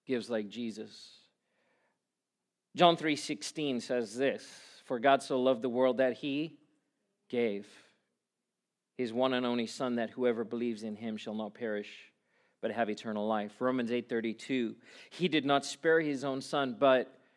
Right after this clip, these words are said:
gave him up for, uh, for us all.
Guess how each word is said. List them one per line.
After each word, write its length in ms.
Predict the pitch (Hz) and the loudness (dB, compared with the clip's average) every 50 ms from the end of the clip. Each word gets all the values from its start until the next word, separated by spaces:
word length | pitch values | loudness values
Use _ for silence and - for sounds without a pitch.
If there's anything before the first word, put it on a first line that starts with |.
| _ _ _ _ _ 123 123 117 | _ _ _ _ _ -16 -16 -6
gave 340 | 110 143 139 147 156 156 - | 0 4 4 4 4 2 -2
him 280 | - 147 143 139 135 131 | -2 -4 -2 0 0 0
up 200 | 131 120 110 - - | 0 -2 -4 -6 -8
for, 300 | - 123 117 113 - - - _ | -4 -2 0 0 -2 -4 -10 _
uh, 140 | 120 127 - - - - - | -6 -6 -6 -6 -10 -20 -4
for 240 | - 127 120 113 | 0 2 2 2
us 180 | 113 110 - - | 2 0 -2 -2
all. 380 | 117 113 117 107 104 113 - | 0 0 0 0 -2 -6 -14